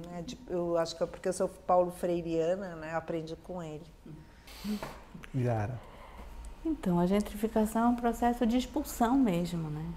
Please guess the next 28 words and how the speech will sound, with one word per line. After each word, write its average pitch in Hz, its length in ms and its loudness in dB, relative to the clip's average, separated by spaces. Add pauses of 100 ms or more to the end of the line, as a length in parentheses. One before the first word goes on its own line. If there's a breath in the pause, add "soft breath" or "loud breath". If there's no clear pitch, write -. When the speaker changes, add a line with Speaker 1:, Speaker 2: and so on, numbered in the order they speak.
(680)
Speaker 3:
É 147 60 -6
um 170 100 0
processo 196 460 2
violento 220 840 2 (460)
de 165 60 -2
expulsão 160 600 -6 (260)
de 165 140 -2
uma 165 160 6
população 165 920 2
que, 175 160 -2
que - 180 2
vive 202 460 6
num 170 200 2
local, 170 560 2 (600 loud breath)
às 156 180 6
vezes 165 600 6 (960 loud breath)
é 139 60 6
uma 151 160 8
população 156 580 6
que - 100 -4
tá - 180 8
ali 160 280 8 (200)
de 147 120 2
gerações, 160 760 6
ge-, 151 200 4
geração 151 500 4
em - 40 6
geração, 170 760 2